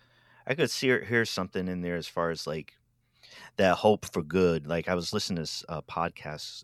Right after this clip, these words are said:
um, I might not have the exact title down, it was, uh, on soul recovery,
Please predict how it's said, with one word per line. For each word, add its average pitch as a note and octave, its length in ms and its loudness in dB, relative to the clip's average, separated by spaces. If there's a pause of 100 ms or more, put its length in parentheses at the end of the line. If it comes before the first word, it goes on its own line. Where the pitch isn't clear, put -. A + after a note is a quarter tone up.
(120)
um, D2+ 340 -12 (220)
I F#2 60 -10
might F2 180 -4
not D2+ 120 -8
have D#2+ 100 -6
the D2+ 60 -8
exact D2+ 440 -8
title - 380 -12 (320)
down, D2 280 -12
it C#2+ 40 -14
was, - 260 -16
uh, D#2 120 -16 (200)
on D#2 400 -4 (120)
soul G#2 340 2
recovery, D2 640 -10